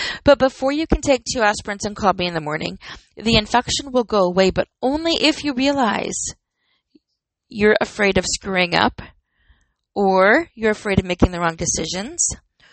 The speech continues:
or you care too much about what other people think. Okay?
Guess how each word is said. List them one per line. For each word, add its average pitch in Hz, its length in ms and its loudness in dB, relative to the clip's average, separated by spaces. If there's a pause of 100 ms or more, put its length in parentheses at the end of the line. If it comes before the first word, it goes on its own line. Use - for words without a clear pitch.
(540)
or 254 720 2 (580)
you 208 180 -8
care 220 300 4 (240)
too 269 140 -14
much 226 260 -6
about 202 220 -12
what 185 200 -6
other 180 380 -4
people - 360 -6
think. - 320 -10 (1700)
Okay? 180 380 0